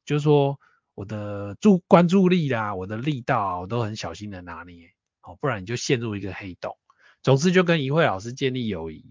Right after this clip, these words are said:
那丹凤我也去演讲好几次，我就问怡慧老师说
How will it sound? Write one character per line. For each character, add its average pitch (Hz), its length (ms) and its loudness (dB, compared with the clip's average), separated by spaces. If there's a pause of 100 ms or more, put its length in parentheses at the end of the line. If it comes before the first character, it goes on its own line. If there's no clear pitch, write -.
那 127 240 -4
丹 156 220 6
凤 143 220 2
我 123 140 2
也 92 100 -2
去 117 420 -4
演 101 220 -4
讲 110 160 -6
好 95 160 -8
几 90 140 -14
次， 92 280 -16 (120)
我 113 100 -6
就 160 120 6
问 170 140 8
怡 131 120 0
慧 156 100 6
老 95 140 4
师 104 160 -6
说 104 440 -6